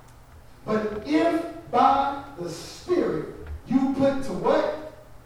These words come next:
"Death, the deeds of the body, you will live." See, fellas, if you wanna live as a new man, you have to accept that you have an obligation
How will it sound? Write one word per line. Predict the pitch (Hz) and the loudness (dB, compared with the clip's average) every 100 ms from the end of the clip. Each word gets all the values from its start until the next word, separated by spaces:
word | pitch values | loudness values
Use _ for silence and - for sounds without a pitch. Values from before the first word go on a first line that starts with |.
| - - - - - - | -20 -20 -20 -20 -16 0
"Death, | 277 330 - 185 - - - | 4 6 4 2 -2 -10 -12
the | 175 | -10
deeds | 220 247 254 - | 0 2 2 0
of | 185 | -4
the | 170 | -2
body, | - - 170 156 - - - - - - - - | 0 0 0 -2 -6 -14 -18 -20 -20 -18 -16 -8
you | 240 208 | -2 0
will | 180 | 0
live." | 180 - - - - - - - - - - - - | 0 -2 -4 -10 -16 -20 -20 -20 -20 -20 -20 -20 -20
See, | - 175 | -14 -10
fellas, | 180 214 208 - 196 - - - - - - - - | -2 0 0 -4 -6 -8 -12 -12 -14 -14 -14 -14 -10
if | |
you | 180 | -6
wanna | 208 185 | -4 -2
live | 185 175 | -4 -4
as | 147 | -4
a | |
new | 156 160 | -6 -6
man, | 160 156 - - - - - - - - - - 359 - - - | -4 -6 -8 -14 -18 -20 -18 -16 -14 -12 -10 -8 -10 -10 -14 -4
you | 226 196 | -2 -2
have | - - - - | 0 2 2 0
to | 240 220 | -2 -4
accept | - - 233 - - - - - - - | -6 -2 0 0 -2 -8 -14 -20 -20 -14
that | 151 202 | -12 -8
you | 190 | 2
have | 185 156 | 2 2
an | - - | -2 -8
obligation | - - 226 220 208 220 214 - - | -4 -2 0 0 0 0 0 -2 -6